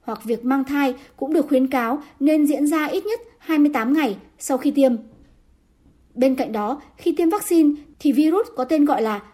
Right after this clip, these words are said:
vaccinia có trong vaccine, có thể lây từ vết tiêm ra những người có tiếp xúc gần.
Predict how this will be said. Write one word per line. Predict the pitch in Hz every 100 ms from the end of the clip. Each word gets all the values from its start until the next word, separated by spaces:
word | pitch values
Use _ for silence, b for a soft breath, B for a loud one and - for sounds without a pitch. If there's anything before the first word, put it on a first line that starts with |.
| _ 269
vaccinia | 349 - 330 294 294 277 262 277 B _
có | 262
trong | 262 302
vaccine, | 359 - 330 285 - b b b -
có | 277
thể | 359
lây | 247 302 294
từ | 254
vết | 220
tiêm | 330 320 302 285 B B
ra | 247 285
những | 269 311
người | 302
có | 220 220
tiếp | 330 349
xúc | 381
gần. | 294 214